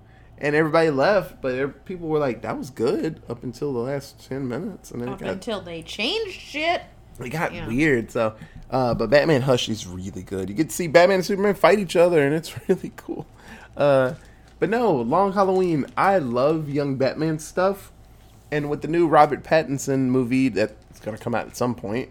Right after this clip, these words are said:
Speaker 1: because covid keeps pushing stuff back, uh, we're gonna see that soon, hopefully. But no, um, so,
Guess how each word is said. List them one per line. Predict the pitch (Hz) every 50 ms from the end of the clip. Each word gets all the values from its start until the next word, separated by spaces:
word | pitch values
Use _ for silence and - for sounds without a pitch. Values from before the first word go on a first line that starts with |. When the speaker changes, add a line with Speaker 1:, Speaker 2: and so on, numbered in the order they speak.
| - -
Speaker 1:
because | - - 107 101 - - -
covid | - 131 120 110 113 107
keeps | - - 101 -
pushing | - - 165 160 - 135
stuff | - - 139 120 107 - -
back, | 147 202 233 226 - - - - - - - - - - - - - - - - -
uh, | 135 131 127 127 131 127 113
we're | 110 123 135 139
gonna | 170 175 180
see | 160 - - - 190 226
that | 247 214 143 - - -
soon, | - - - 127 113 110 107 104 - -
hopefully. | - 120 117 - - 123 123 147 185 - - - - - - - - - - - - - - - - - - - - - - - - - - - - - - - - - - - - - - - - - - - -
But | 135 156 147
no, | 170 180 180 175 156 131 110 -
um, | - 135 123 120 120 117 113 113 - -
so, | - - 180 175 165 143 120 -